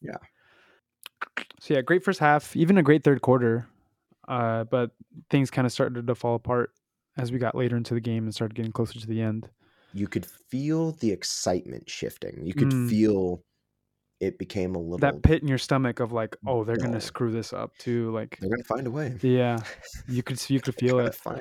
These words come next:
Speaker 1: a
Speaker 2: I don't
Speaker 1: way.
Speaker 2: know when this coaching staff is gonna learn the lesson of letting Justin Fields be Justin Fields.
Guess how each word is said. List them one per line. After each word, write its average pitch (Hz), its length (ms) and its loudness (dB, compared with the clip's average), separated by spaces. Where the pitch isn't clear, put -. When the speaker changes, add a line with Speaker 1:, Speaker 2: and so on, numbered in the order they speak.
Speaker 1:
a 139 160 -4
Speaker 2:
I 160 80 8
don't 220 140 8
Speaker 1:
way. 233 60 4
Speaker 2:
know 214 120 6
when 160 180 6
this 170 140 2
coaching 156 320 4
staff 135 300 2
is 131 80 4
gonna 127 220 4
learn 127 180 4
the 123 80 4
lesson 135 560 2
of 135 180 0
letting 117 340 2
Justin 120 340 0
Fields 110 300 0
be 113 140 -4
Justin 113 340 -6
Fields. 117 480 -8